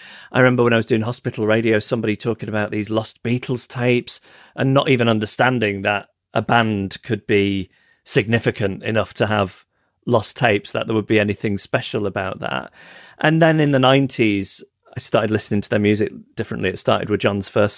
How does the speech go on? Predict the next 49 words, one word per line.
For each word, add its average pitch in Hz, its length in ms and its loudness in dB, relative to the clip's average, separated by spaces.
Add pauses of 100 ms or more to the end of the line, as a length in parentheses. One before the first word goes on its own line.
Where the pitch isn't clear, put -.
solo 104 240 4
album, 98 180 2
then 104 140 0
I - 20 -2
started 95 400 -4
digging 98 360 0
into 101 300 -2
the 104 100 -2
band, 104 280 0
and 90 80 -4
I 95 60 -2
was 101 80 -6
just - 160 -6
amazed 104 420 2
by 95 200 0
it. 95 120 0
And 101 140 -4
the 104 120 -2 (280)
more 113 160 4
I - 20 6
was 107 140 2
amazed 101 320 2
by 101 140 0
it, 98 60 -4
the 104 60 -6
more 101 180 0
I 98 60 2
read 104 220 2
about 98 300 -4
them, 98 120 -6
and 98 100 -2
more, 104 360 2 (240)
the 113 60 -4
more 110 160 6
I 101 40 4
read 117 240 4
about 113 320 4
them, 110 380 0
the 110 80 -4
more 101 180 4
in 101 140 2
love 101 160 2
with 104 140 2
them 101 180 0
and 98 100 -2
the 98 40 -4
story 101 600 -2
I - 80 -14
fell. 131 340 -6